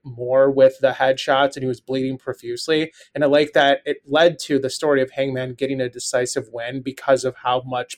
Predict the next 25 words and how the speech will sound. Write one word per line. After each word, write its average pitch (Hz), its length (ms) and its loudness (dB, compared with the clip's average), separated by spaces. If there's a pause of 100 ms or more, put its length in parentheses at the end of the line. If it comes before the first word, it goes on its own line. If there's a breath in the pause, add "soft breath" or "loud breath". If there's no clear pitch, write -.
more 123 400 -4 (320 soft breath)
and 127 260 -8
severely 139 520 2
beaten 131 360 -8
his 131 260 -8
headshot 147 500 0
was. 160 420 0 (280 soft breath)
And 139 100 -6
he 143 40 0
was 127 120 -4
bleeding 175 340 4
more. 151 460 0 (200)
Hangman 151 320 -2
stomped 147 420 -4
him, 139 400 -2 (380)
punched 160 280 -2
him 151 100 0
a 135 40 2
shitload 139 360 0
of 135 100 -6
times, 131 420 -4
and 139 220 -6
then 127 200 -4
did 123 300 -8
the 120 380 -6